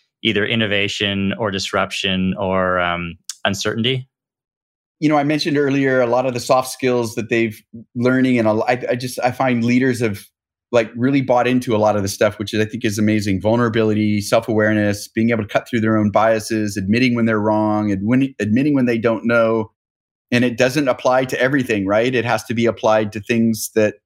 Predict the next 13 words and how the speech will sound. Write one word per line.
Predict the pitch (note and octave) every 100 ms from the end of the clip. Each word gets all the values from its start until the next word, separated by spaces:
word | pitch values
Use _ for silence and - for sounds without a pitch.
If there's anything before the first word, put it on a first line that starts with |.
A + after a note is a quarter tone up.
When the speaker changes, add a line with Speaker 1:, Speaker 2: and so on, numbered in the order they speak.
| _ _ _ -
Speaker 2:
it's | B2+ B2+ - - - -
safe | - F3+ C3+ -
to | -
admit, | G#2 G2 G2+ F2+ -
and | A2
that's | A2+ -
totally | A#2+ A2
fine. | G#2 A2 G#2 F#2+ F#2+ - - - _ _ _ _ C3
It's | B2+
how | - D3+
to | D#3
apply | C#3 - A#2+ C3
that | A#2 A2 G#2